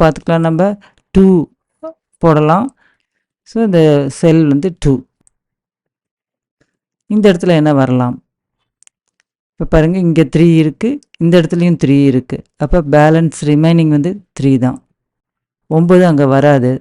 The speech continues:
So இங்க ஒன்பது வரும். இப்ப அடுத்து என்ன பண்ணலாம்? இந்த பிளாக்ல ஒன் to நைன் வரைக்கும் என்ன நம்பர் வராம இருக்குன்னு பார்க்கலாம், which is nothing but eight. இந்த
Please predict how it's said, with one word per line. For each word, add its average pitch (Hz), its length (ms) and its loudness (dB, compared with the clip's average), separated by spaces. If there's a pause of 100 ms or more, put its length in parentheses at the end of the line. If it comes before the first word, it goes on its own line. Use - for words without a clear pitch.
So - 60 -4 (120)
இங்க 143 140 0 (120)
ஒன்பது 120 340 -4
வரும். - 240 -10 (680)
இப்ப 180 120 -4 (100)
அடுத்து 196 260 2
என்ன 185 160 0
பண்ணலாம்? 180 280 0
இந்த 165 180 4
பிளாக்ல 175 500 2 (320)
ஒன் 180 200 0
to 202 80 2 (100)
நைன் 170 260 0
வரைக்கும் 175 420 -2
என்ன 170 220 2
நம்பர் 165 300 2
வராம 170 360 4
இருக்குன்னு 156 340 -4
பார்க்கலாம், 175 320 -4 (280)
which 156 180 -2
is - 160 -2
nothing 160 320 -2
but 185 140 0 (180)
eight. 113 220 -6 (1600)
இந்த 202 100 2